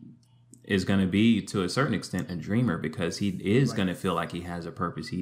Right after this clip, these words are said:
Speaker 1: is gonna feel like he has a calling that he wants to fulfill. He is gonna wanna accomplish certain things. So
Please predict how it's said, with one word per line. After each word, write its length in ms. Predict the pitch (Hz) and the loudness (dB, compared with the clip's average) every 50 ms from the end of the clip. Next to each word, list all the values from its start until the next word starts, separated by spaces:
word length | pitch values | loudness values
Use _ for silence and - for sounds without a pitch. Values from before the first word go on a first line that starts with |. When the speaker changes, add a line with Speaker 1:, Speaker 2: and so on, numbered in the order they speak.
| 87 - | -6 -2
Speaker 1:
is 220 | 87 113 120 120 | 0 0 0 0
gonna 160 | - 98 95 87 | 0 -2 -2 -2
feel 160 | - 90 87 | -2 -4 -4
like 140 | 90 87 - | -4 -4 -6
he 80 | 87 90 | -6 -6
has 200 | 90 90 85 90 | -4 -4 -6 -6
a 40 | |
calling 480 | 87 - 95 92 92 92 92 92 92 90 | -6 -4 -2 -2 0 0 -2 -2 -2 -2
that 260 | 87 87 - - - - - - - - | -2 -4 -4 -6 -8 -16 -20 -20 -20 -10
he 120 | - - 90 | -4 -2 0
wants 260 | 90 90 85 76 - | 0 0 0 -2 -4
to 120 | - 87 78 | -4 -6 -6
fulfill. 500 | - 80 - - 85 85 85 90 95 - - - - - - - | -6 -8 -8 -4 -4 -2 -2 -4 -6 -8 -14 -20 -20 -20 -10 -4
He 180 | 95 87 82 | -2 0 2
is 160 | 98 110 110 - | 4 2 2 2
gonna 180 | 110 95 90 | 2 0 2
wanna 220 | 92 92 87 87 87 | 2 0 0 -2 -2
accomplish 640 | - - 104 107 107 - 98 90 87 - - - - _ _ _ _ _ | -2 0 0 0 2 2 0 0 0 -2 -6 -16 -20 _ _ _ _ _
certain 460 | - - - - 95 - - 90 85 - | -6 -4 0 2 2 0 0 -2 -4 -2
things. 520 | - 101 92 73 - - - - - - - _ _ _ _ _ - | 0 0 0 0 -2 -6 -10 -14 -14 -14 -16 _ _ _ _ _ -16
So 480 | - - - - 104 95 92 85 - | -10 -6 0 2 2 2 2 0 -4